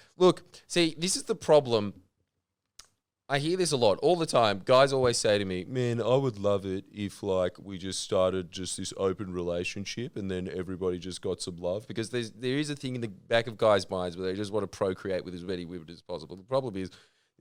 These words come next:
here's the huge problem with this. You're not Andrew Tate. You know, that, that is the huge problem with it. You are not going to be anywhere.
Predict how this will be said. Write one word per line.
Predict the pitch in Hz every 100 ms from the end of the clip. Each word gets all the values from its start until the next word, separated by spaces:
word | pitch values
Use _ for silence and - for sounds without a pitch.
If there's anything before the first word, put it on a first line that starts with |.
| 123
here's | 151 170 170
the | 151
huge | - 139 -
problem | 110 92 76
with | 57
this. | 58 - - _ _ _ _ _ _
You're | 127 127
not | 117 131 139
Andrew | 123 117 104 95
Tate. | - - - - - - 180 _ _ _ _ _ _ 269
You | 110
know, | 131
that, | 135 135
that | 143 147
is | 127
the | 123
huge | 127 - 180 170 165 - -
problem | 143 123 107
with | 98
it. | 98 - -
You | 139 151
are | 143
not | 135 135 147 165 - - - _ -
going | 139 135
to | 127
be | 123 123 -
anywhere. | 151 147 156 147